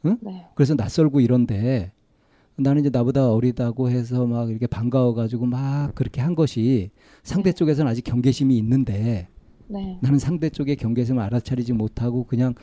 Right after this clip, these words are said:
Speaker 1: 진짜 눈치 없이 막 그런 거지.
Speaker 2: 그렇죠.
Speaker 1: 그죠?
Speaker 2: 그러네요. 네.
Speaker 1: 예.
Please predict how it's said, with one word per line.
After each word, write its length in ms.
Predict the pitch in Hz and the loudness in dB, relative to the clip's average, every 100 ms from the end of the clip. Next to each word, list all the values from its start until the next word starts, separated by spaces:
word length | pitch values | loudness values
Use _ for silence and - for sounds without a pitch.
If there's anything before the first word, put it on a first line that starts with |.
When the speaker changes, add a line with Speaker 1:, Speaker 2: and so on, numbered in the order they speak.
| - | -14
Speaker 1:
진짜 200 | - 143 | -4 -2
눈치 280 | 120 131 143 | 0 0 0
없이 120 | 131 | 0
막 120 | 131 | 0
그런 220 | - 123 117 | 0 0 2
거지. 440 | 104 101 98 90 _ _ _ _ _ _ _ _ _ | 0 -2 -6 -8 _ _ _ _ _ _ _ _ _
Speaker 2:
그렇죠. 440 | 220 196 - 175 - _ _ | -6 -6 -10 -18 -18 _ _
Speaker 1:
그죠? 540 | - 123 98 110 95 - _ _ _ | -2 2 2 2 -2 -6 _ _ _
Speaker 2:
그러네요. 500 | 196 185 175 175 - | -10 -8 -8 -12 -14
네. 240 | 175 165 165 _ - | -14 -14 -20 _ -8
Speaker 1:
예. 240 | 110 98 | -6 -6